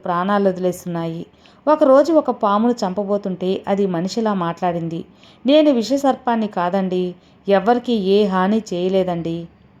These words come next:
తనని విడిచిపెట్టమని తన కథ చెప్పుకుంది. తన పేరు దుందుబుడని, తాను గడ్డిపాముని చేసి ఒక ఋషిని భయపెట్టాలని సరదా చేసి చేసిన పనికి శాపానికి గురయ్యాను, అందుకే కారణమైంది.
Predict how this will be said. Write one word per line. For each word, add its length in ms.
తనని 220
విడిచిపెట్టమని 960
తన 100
కథ 340
చెప్పుకుంది. 560
తన 100
పేరు 480
దుందుబుడని, 880
తాను 440
గడ్డిపాముని 640
చేసి 500
ఒక 180
ఋషిని 380
భయపెట్టాలని 760
సరదా 400
చేసి 520
చేసిన 280
పనికి 600
శాపానికి 500
గురయ్యాను, 680
అందుకే 460
కారణమైంది. 960